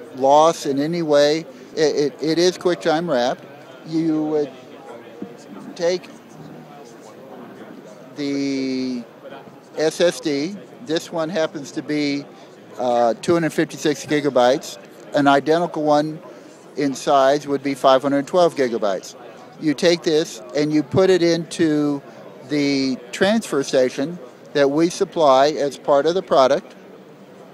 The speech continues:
and then, then you connect that to your computer via an eSATA six point zero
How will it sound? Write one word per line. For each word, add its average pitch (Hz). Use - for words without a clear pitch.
and 143
then, 156
then 160
you 160
connect 165
that 160
to 175
your 165
computer 147
via 135
an 127
eSATA 143
six 170
point 160
zero 143